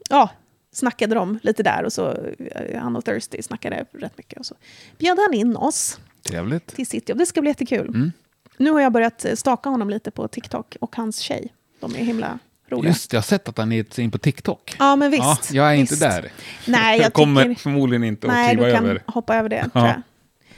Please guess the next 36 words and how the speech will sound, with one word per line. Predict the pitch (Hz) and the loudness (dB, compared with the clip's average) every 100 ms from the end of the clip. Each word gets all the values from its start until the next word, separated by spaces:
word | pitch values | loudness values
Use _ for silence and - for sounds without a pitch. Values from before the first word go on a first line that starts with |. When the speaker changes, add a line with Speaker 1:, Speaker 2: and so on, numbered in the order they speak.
| - - - - | -20 -20 -20 -6
Speaker 1:
Ja, | 247 | -4
det | 247 | 0
är | 247 | -2
en | |
speciell | 226 226 214 202 | -2 -6 -6 -8
plattform. | - - - 240 220 | -10 -12 -10 -10 -12
Jag | - 240 240 233 | -8 -2 0 2
är | |
Speaker 2:
Mm. | 233 220 | 0 0
Speaker 1:
där | 233 | 0
och | 233 | 0
nosar, | 240 226 - 202 208 | -2 -2 -4 -4 -2
men | 233 | -2
jag... | 233 220 | -2 -4
Mm, | - 247 247 233 _ _ - | -4 -4 -4 -6 _ _ -12
Speaker 2:
Ja, | 123 | -6
du | 160 | -6
är | 110 | -6
det. | - - - | -14 -20 -16
Speaker 1:
jag | - | -10
har | 240 | -6
väl | 226 233 | -6 -6
typ | - - - | -10 -10 -10
ettusenfyrahundra | 240 - 277 - 277 - 277 269 269 | -12 -8 -8 -6 -8 -6 -6 -4 -6
följare | - 277 - | -6 -4 -4
kanske. | - - 233 | -4 -4 -2
Speaker 2:
Men | 208 | -4
det | 165 | -2
är | 180 | -2
inte | 170 226 | -2 -4
så | 170 | -4
dåligt. | 117 53 64 - - - _ _ 415 | -6 -8 -12 -14 -20 -20 _ _ -8
Speaker 1:
Ja, | 302 269 214 156 151 202 - - | -6 -6 -6 -10 -10 -8 -8 -6
well. | 180 254 - - _ _ _ - | -6 -8 -12 -20 _ _ _ -14
Speaker 2:
Oh, | 92 | -12
well. | 78 117 | -10 -12